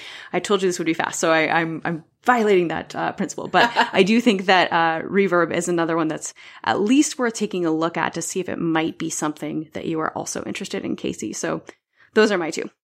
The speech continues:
Speaker 2: And just to, to tack on to, um, Trisha's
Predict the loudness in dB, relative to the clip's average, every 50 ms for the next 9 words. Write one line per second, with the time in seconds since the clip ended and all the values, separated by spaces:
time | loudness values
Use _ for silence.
0 | _ _ _ _ _ _ _ 2 2 2 2 -4 -8 _ -4 -4 -4 -2 0 2
1 | 4 4 4 2 0 -4 -14 _ -6 -2 0 0 0 -2 -2 -4 -4 -4 -4 -6
2 | -4 -2 0 0 0 -2 -4 -12 -12 -8 -8 -8 -6 -6 -8 -8 -8 -8 -8 -10
3 | _ _ _ _ _ _ _ _ _ _ _ -2 0 0 2 0 0 -2 -4 -6
4 | -6 -8 -8 -8 -4 -4 -4 -4 -2 -2 0 0 0 0 -4 -6 -10 -16